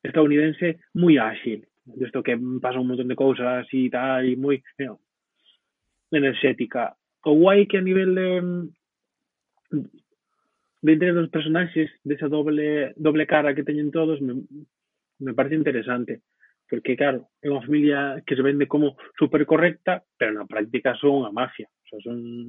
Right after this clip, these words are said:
un tío rollo super mafioso, moi mentiroso, e, bueno, aí lles van pasando cousas, non?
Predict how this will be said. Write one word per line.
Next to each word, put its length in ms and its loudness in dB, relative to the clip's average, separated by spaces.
un 80 -18
tío 80 -2
rollo 340 0
super 240 -2
mafioso, 560 2
moi 160 2
mentiroso, 880 4
e, 240 4
bueno, 320 -4
aí 80 -4
lles 160 -4
van 160 -4
pasando 320 -12
cousas, 240 -14
non? 160 -8